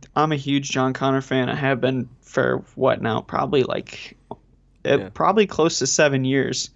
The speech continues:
Speaker 2: Yeah, something
Speaker 1: It's
Speaker 2: like
Speaker 1: been a
Speaker 2: that, yeah.
Speaker 1: long time, and, um, I've always been really big on him. I've always been telling my buddies, like, "You guys have no idea what's coming. Just wait."
Speaker 2: <laughs>
Speaker 1: I'm just, I'm like, "Just wait, man.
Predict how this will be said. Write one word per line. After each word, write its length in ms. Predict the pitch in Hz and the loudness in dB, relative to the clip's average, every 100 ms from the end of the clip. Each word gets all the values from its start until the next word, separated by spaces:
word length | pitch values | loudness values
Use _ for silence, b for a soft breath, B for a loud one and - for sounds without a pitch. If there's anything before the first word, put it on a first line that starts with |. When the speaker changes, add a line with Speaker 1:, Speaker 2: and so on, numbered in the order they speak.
| b | b
Speaker 2:
Yeah, 200 | 95 98 | -6 -6
something 160 | 90 - | -4 -6
Speaker 1:
It's 100 | 92 | -2
Speaker 2:
like 60 | 92 | 0
Speaker 1:
been 120 | 156 | 2
a 40 | |
Speaker 2:
that, 100 | 135 | 2
yeah. 60 | 139 | 2
Speaker 1:
long 260 | 147 139 | 2 2
time, 420 | 131 139 135 - 127 | -2 0 0 0 -2
and, 260 | 123 139 B B B B - | -2 -6 B B B B -4
um, 380 | 90 95 98 - _ - | -2 -4 -6 -12 _ 0
I've 180 | 147 151 | 2 4
always 300 | 156 170 156 | 6 6 4
been 340 | - 139 127 - | -2 -2 -2 -6
really 380 | - 139 131 | 0 4 4
big 220 | 127 - 117 | 2 -2 -2
on 200 | 110 143 | -4 -2
him. 260 | 127 120 | -2 -2
I've 160 | 113 - | -4 0
always 240 | 131 127 | 2 2
been 160 | - 113 | -2 -4
telling 260 | - - | -4 -2
my 140 | 127 113 | -2 -2
buddies, 420 | 113 120 - - | -2 -2 -2 -2
like, 280 | 127 - - - - _ | -2 -4 -10 -18 -20 _
"You 160 | - 127 | -2 0
guys 220 | - 156 | 2 0
have 140 | 156 127 | 0 2
no 180 | 127 | 2
idea 320 | 135 123 123 - | 2 2 2 2
what's 160 | - | 0
coming. 300 | - - - | -2 -2 0
Just 200 | - - | -2 0
wait." 280 | 151 160 120 | 4 4 2
Speaker 2:
<laughs> 140 | 107 - | -2 -6
Speaker 1:
I'm 100 | - | -6
just, 220 | 127 - | -4 -4
I'm 120 | 139 | -2
like, 160 | 139 135 | -2 -4
"Just 280 | - - - | -6 -8 2
wait, 240 | 139 135 | 2 4
man. 380 | 135 131 131 131 | 2 2 2 0